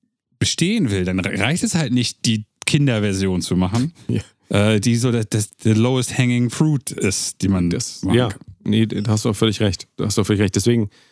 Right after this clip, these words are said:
Speaker 2: würde ich es halt zweigeteilt sehen.
Speaker 1: Ja,
Speaker 2: Diese,
Speaker 1: ja,
Speaker 2: diese
Speaker 1: ja, ja.
Speaker 2: Marktkomponente
Speaker 1: Ja.
Speaker 2: ist für mich da überhaupt völlig, äh, unangebracht
Speaker 1: Ja,
Speaker 2: einfach,
Speaker 1: ja.
Speaker 2: ähm, weil das ist eine ganz andere Baustelle.
Speaker 1: Ja.
Speaker 2: Und trotzdem, „You aren't anything like them“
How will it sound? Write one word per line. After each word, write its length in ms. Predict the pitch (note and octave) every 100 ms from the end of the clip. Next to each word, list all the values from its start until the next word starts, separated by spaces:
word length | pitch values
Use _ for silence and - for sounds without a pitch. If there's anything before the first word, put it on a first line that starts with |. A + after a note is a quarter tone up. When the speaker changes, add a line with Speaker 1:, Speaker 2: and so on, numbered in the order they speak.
| _ _
Speaker 2:
würde 160 | G#2 A2
ich 60 |
es 40 | -
halt 160 | G#2
zweigeteilt 580 | - A2 A2+ G2+ G2 F#2
sehen. 300 | F#2 E2 E2+
Speaker 1:
Ja, 160 | A2 -
Speaker 2:
Diese, 120 | D3+
Speaker 1:
ja, 60 |
Speaker 2:
diese 140 | G#2+ G2+
Speaker 1:
ja, 40 |
ja. 60 | G2+
Speaker 2:
Marktkomponente 920 | G2+ D#3+ - - C#3+ C3+ C3+ C#3 C3+ C3 A#2
Speaker 1:
Ja. 60 | - _ _ _ _
Speaker 2:
ist 340 | - - - A2
für 120 | -
mich 220 | A#2 B2 -
da 220 | A2+ G#2+
überhaupt 240 | G2 A#2
völlig, 300 | - B2+ A2+
äh, 20 |
unangebracht 1400 | - - - G2 F#2+ F#2 F#2 F2+ B2+ F#3+ C3 F2 - - A2
Speaker 1:
Ja, 120 | G#2
Speaker 2:
einfach, 240 | D#2+ -
Speaker 1:
ja. 60 | E2+ G2
Speaker 2:
ähm, 160 | F2+ F2+
weil 160 | F#2 F#2+
das 340 | G2 - - _ _ _ -
ist 120 | -
eine 80 | A2
ganz 260 | A#2 F3
andere 300 | - C3 C#3
Baustelle. 560 | A2 A2+ C3 - - - -
Speaker 1:
Ja. 160 | G2 F2+ - _
Speaker 2:
Und 460 | G2+ G2+ G2+ - - _ _ _
trotzdem, 640 | - A#2+ - D3 C3+ C#3 - _ -
„You 140 | A2
aren't 280 | G#2 C3 C3
anything 440 | B2+ C3+ A#2+ B2+
like 340 | A2+ G#2+ C#3 -
them“ 400 | G#2+ G#2+ C3+